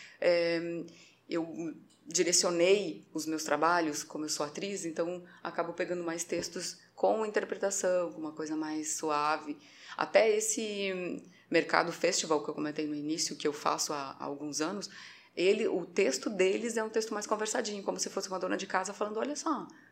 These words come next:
se liga, olha, água, água Imperatriz,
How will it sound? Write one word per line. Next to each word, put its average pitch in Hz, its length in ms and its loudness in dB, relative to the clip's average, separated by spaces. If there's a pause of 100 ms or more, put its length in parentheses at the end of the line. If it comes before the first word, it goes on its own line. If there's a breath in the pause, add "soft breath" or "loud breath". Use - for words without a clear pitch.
(280 loud breath)
se - 160 -2
liga, 220 260 2
olha, - 300 2 (920)
água, 220 600 4 (880)
água 202 300 2
Imperatriz, 202 720 2